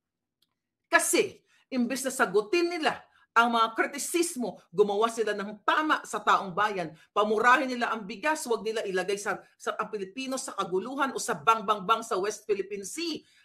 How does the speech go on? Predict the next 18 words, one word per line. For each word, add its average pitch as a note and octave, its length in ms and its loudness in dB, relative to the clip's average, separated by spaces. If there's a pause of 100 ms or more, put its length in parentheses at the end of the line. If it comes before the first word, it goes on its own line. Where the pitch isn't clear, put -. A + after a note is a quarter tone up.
Bigyan A3 320 0
ng A3+ 160 -4
trabaho B3 460 4
ang - 20 -8
Pilipino, C#4+ 560 -4
ang A#3 240 0
pinagtatrabahuan B3+ 1040 4
nila – A#3 240 -4 (520)
kung B3 240 -6
paano C#4 520 4
tayo A#3+ 320 0
isuppress, C4+ 880 -4 (200)
paano C4+ 320 2
pa B3+ 80 -2
tayo A#3 200 -2
patahimikin, A3 920 -4
katulad G#3+ 400 -4
ng F3+ 140 -8